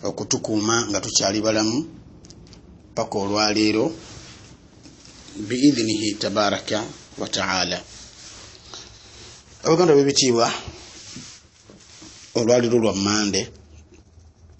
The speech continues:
tubeera n'omusomo gwaffe ogwa al usul al thalatha oba thalathatul usul, biidhinillahi tabaraka wa ta'ala. Era nga tuzze tutambula, tutambula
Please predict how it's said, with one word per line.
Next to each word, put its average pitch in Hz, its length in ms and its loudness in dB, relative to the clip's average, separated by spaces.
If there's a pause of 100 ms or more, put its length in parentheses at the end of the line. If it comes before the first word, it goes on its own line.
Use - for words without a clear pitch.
(260)
tubeera 104 260 -4
n'omusomo 101 440 -2
gwaffe 95 440 -6
ogwa 95 520 -2 (1600)
al - 200 -4
usul 104 560 -2
al - 100 -4 (100)
thalatha 98 680 -2 (180)
oba 104 480 -4 (840)
thalathatul 113 760 -6
usul, 92 460 -2 (1120)
biidhinillahi 98 680 -2
tabaraka 98 480 -6
wa 92 60 -12
ta'ala. 90 500 -4 (2000)
Era 101 180 -2
nga 95 100 -4
tuzze 101 260 -8
tutambula, 98 600 -4
tutambula 98 680 -8